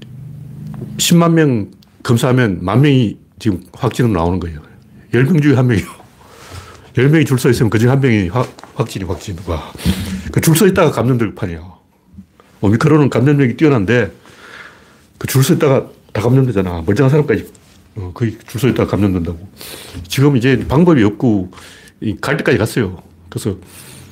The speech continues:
제 생각에는 더 이상 이, 이 정부에서 무작정 검사만 할 게 아니라 중증자 위주로 치료에 전념하고 빨리 치료약을 들여와야 되죠. 뭔가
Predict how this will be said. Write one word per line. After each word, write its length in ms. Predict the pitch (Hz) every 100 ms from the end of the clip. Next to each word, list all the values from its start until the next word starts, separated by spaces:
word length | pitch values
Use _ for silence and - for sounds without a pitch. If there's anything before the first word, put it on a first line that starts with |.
| -
제 100 | -
생각에는 560 | 98 135 139 139 139 85 - - - - - - -
더 80 | 120
이상 360 | 156 135 117
이, 40 | 107
이 160 | 104 104
정부에서 680 | - 127 135 135 117 92 95 -
무작정 440 | - 113 117 - 151
검사만 380 | 127 135 165 143
할 100 | 139
게 60 | 175
아니라 360 | 104 120 131 - - - - - - - - -
중증자 480 | 139 151 175 180 165
위주로 440 | 123 110 127 95 -
치료에 720 | - 131 143 143 139 139 151
전념하고 580 | 147 127 120 82 117 120 - - - - _
빨리 200 | 123 120
치료약을 380 | 117 135 139 110
들여와야 360 | 110 113 113 117
되죠. 320 | 92 85 113 - - - - - - - - - - - - - - - - - - - - - - - - - - - - - - - - - - - - - - - -
뭔가 220 | 110 113